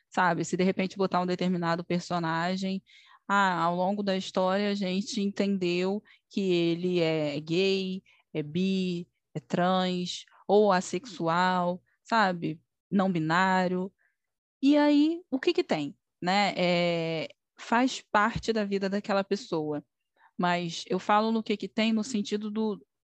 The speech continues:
Por que que de repente vira um choque de uma forma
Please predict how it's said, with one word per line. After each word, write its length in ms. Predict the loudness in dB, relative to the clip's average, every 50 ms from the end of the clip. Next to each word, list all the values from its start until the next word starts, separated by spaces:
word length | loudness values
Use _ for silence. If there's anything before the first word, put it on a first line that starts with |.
| _ _ _ _ _ _ _ _ _ _ _ _
Por 200 | _ -4 -4 0
que 120 | 0 0 2
que 140 | 2 2
de 80 | 2 4
repente 420 | 4 4 2 2 0 -4 -2 -2
vira 180 | -2 -2 0 0
um 60 | -2 -4
choque 360 | -2 -2 -2 -2 0 -2 -4
de 80 | -4
uma 160 | -4 -4 -4 -6
forma 580 | -6 -2 -2 0 0 0 0 0 0 -2 -2